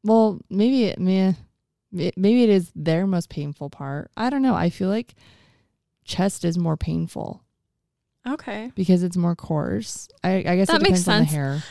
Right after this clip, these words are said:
Speaker 2: Actually, that does make sense.
Speaker 1: Yeah.
Speaker 2: Yeah. Yeah. Okay.
Speaker 1: Yeah. Okay. Next one.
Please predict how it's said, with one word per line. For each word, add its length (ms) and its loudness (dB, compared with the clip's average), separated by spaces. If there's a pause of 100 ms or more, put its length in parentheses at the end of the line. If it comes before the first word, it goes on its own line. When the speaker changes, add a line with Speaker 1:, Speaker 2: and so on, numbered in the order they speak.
(160)
Speaker 2:
Actually, 500 2
that 300 -2
does 320 -2
make 180 -6
sense. 760 -8 (320)
Speaker 1:
Yeah. 300 -6 (220)
Speaker 2:
Yeah. 400 0 (120)
Yeah. 280 -12
Okay. 200 -16 (440)
Speaker 1:
Yeah. 220 -12 (280)
Okay. 260 2 (220)
Next 320 2
one. 240 -4